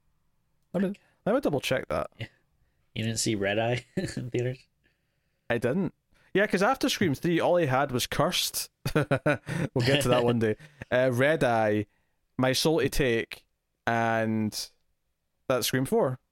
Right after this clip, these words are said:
Speaker 1: You know, that, that, that was, you know, that's everything from then on. So,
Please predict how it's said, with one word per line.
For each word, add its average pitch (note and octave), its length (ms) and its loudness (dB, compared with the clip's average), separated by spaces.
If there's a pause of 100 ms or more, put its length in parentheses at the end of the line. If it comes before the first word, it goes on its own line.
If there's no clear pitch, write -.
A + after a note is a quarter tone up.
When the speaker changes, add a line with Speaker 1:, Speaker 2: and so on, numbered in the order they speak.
(160)
Speaker 1:
You D3 100 -2
know, C#3+ 80 2
that, C#3+ 100 0
that, C3 160 0
that C3 160 2
was, B2 580 -4 (320)
you - 80 -2
know, D#3 120 -2
that's C#3+ 200 0
everything C#3 380 -2
from A#2 160 -2
then A2+ 160 2
on. E3+ 180 0
So, A#2+ 260 -2